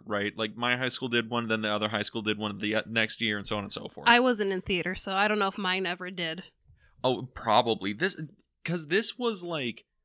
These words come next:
Speaker 1: one of those plays that you can get, like, a bunch of teenagers to do it because it has, like, a bunch of different parts in it. You didn't have to come up with parts
Speaker 2: Mm-mm.
Speaker 1: to fill it out like other plays.
Speaker 2: It's comedy. It takes place basically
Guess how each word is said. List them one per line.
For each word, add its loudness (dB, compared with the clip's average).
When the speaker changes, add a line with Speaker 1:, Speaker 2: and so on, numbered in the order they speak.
Speaker 1:
one -2
of 0
those 0
plays 0
that 0
you -2
can -8
get, 0
like, 2
a -2
bunch 0
of -6
teenagers 0
to -8
do 4
it 2
because -6
it -4
has, 0
like, -6
a -2
bunch -2
of 0
different 2
parts 2
in -4
it. -2
You -2
didn't -2
have 2
to -2
come -2
up 2
with -2
parts 0
Speaker 2:
Mm-mm. -6
Speaker 1:
to -2
fill 2
it -4
out 2
like 0
other 0
plays. -2
Speaker 2:
It's -2
comedy. 4
It 0
takes 2
place -2
basically -4